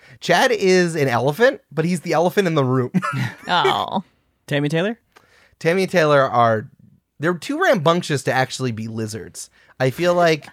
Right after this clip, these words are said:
Speaker 2: <laughs> No,
Speaker 1: it's like
Speaker 2: I think
Speaker 1: those
Speaker 2: that's very
Speaker 1: stories,
Speaker 2: good.
Speaker 1: but I think it's those stories you see on the news. It's like, "Ten thousand lizards take over a mall
Speaker 2: <laughs>
Speaker 1: in Arizona." It's like, they're th-, they're those lizards.
Speaker 2: <laughs> Or squirrels, maybe. That would be good.
Speaker 1: Mm.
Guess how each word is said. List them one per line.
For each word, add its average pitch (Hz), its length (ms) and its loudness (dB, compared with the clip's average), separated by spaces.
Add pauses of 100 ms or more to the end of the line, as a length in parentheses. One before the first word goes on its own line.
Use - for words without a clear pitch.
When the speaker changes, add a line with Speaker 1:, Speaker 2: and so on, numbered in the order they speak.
Speaker 2:
<laughs> - 100 -14
No, 202 160 2
Speaker 1:
it's 143 80 4
like - 100 6
Speaker 2:
I - 20 -4
think - 20 -4
Speaker 1:
those 156 140 6
Speaker 2:
that's - 120 2
very 143 220 4
Speaker 1:
stories, 143 80 0
Speaker 2:
good. 151 200 -2
Speaker 1:
but 165 100 4
I 180 40 4
think 214 160 0
it's 226 120 0
those 190 200 2
stories 156 440 2
you 135 60 -4
see 151 160 0
on 135 100 2
the 123 80 0
news. 139 340 0
It's 131 140 -6
like, 127 180 0 (160)
"Ten 381 280 2
thousand 262 480 4
lizards 196 540 2
take 240 260 0
over 233 400 6
a 226 40 2
mall 226 480 4
Speaker 2:
<laughs> - 120 -2
Speaker 1:
in 214 120 2
Arizona." 262 760 4 (240)
It's 165 120 -2
like, 185 140 -6
they're 160 160 2
th-, 151 240 -2
they're 196 140 8
those 156 280 -2
lizards. 185 600 -8 (160)
Speaker 2:
<laughs> 262 800 -8
Or 233 80 -4
squirrels, 165 460 -8
maybe. 165 260 -10
That 185 100 -12
would 180 80 -10
be 175 80 -10
good. 170 220 -6 (180)
Speaker 1:
Mm. 117 200 -10